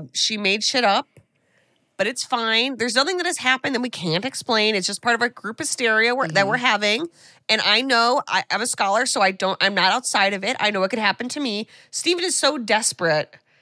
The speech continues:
Speaker 1: that this is not be supernatural.
Speaker 2: Yeah.
Speaker 1: But Jeff does say to him, "Dude, spare us the bullshit. Come on."
Speaker 2: Come on.
Speaker 1: Um, Jeff finally gets to the point of the tape where he sees figures sort of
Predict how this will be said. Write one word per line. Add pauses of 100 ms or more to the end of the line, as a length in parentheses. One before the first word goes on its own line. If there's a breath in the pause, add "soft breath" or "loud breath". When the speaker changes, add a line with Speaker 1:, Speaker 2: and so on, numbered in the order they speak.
(200)
Speaker 1:
that
this
is
not
be
supernatural.
Speaker 2:
Yeah.
Speaker 1:
But
Jeff (160)
does
say
to
him,
"Dude,
spare
us
the
bullshit. (800)
Come
on." (220)
Speaker 2:
Come
on. (960 soft breath)
Speaker 1:
Um,
Jeff
finally
gets
to
the
point
of
the
tape
where
he
sees
figures
sort
of